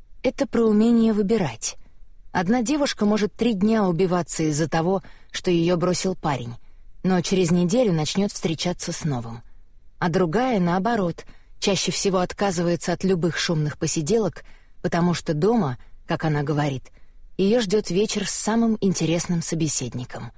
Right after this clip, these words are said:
с самой собой. В главе «Со мной всё в порядке, спасибо» читатель найдёт любопытное открытие. Нейтрального выбора не бывает. Каждый раз, когда вы что-то выбираете,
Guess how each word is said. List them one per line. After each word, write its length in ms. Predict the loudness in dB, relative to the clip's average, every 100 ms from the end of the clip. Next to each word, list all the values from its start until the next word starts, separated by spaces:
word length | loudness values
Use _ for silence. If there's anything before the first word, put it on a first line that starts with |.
| -20 -20 -10
с 80 | -4
самой 380 | 0 0 2 0
собой. 500 | 0 -2 -4 -10 -14 -20 -20 -18 -18 -10
В 60 | -4
главе 500 | 0 2 2 2 0 -2
«Со 200 | 0 2
мной 220 | 2 2
всё 220 | 0 -2
в 60 | 0
порядке, 580 | -2 0 0 -2 -2 -2
спасибо» 640 | -2 -2 0 0 -2 -6 -10 -20 -20 -20 -12 -4
читатель 460 | 0 0 2 2
найдёт 380 | 4 4 2 2
любопытное 600 | 0 0 -2 -2 0 0
открытие. 720 | 0 -4 -2 -2 -2 -8 -10 -16 -20 -20 -20 -20 0
Нейтрального 760 | 2 2 0 0 2 2 2 2
выбора 480 | 2 2 0 0 2
не 180 | 2
бывает. 600 | 2 2 0 -4 -10 -14 -20 -20 -20 -20 -20 -4
Каждый 320 | -2 0 2
раз, 220 | 2 0 -2
когда 260 | -2 0
вы 100 | 0
что-то 300 | -2 -2 0
выбираете, 760 | 0 2 2 4 2 0 -4